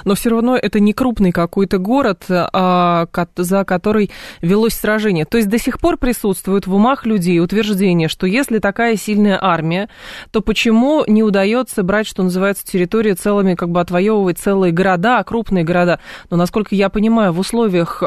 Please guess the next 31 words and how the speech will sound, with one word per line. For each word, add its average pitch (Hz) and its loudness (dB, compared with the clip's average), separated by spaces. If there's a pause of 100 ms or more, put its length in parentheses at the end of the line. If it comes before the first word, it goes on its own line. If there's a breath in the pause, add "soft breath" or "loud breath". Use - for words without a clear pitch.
(120)
урбанизации, 196 2
а 170 2
Украина — 190 0
это 175 -2
урбанизированное 180 2
государство, 165 -2 (360 loud breath)
а, 170 2
мы 196 -2
помним, 220 2
как, 196 -4
эм, 185 0
с - -8
какими 202 0
тяжёлыми 196 0
последствиями, 180 0
в 165 -2
общем, 175 -2 (460 loud breath)
эм, 180 0 (640)
г-, 175 -4
брался 208 0
контроль 202 0
над, 180 0
э, 170 2
Мариуполем. 190 0
И 151 -4
получается, 208 -2
это 180 -2 (160 loud breath)
боевые 214 2
действия 196 0
в 165 -2
условиях, 190 0